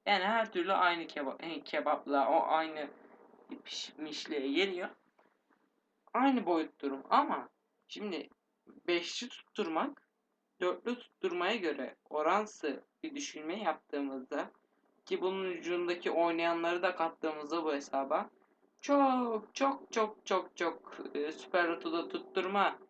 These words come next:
şansınız sürekli aşağı indikçe artar, yukarı çıktıkça düşer. Yani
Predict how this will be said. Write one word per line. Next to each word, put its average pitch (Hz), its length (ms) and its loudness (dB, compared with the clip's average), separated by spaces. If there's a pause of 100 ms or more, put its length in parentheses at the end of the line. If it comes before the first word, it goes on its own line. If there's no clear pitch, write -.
(320)
şansınız 175 840 0 (520)
sürekli 240 720 0 (600)
aşağı 196 500 2
indikçe 180 360 2
artar, 220 520 6
yukarı 202 420 2
çıktıkça - 540 -4
düşer. 151 220 -2
Yani 143 360 -2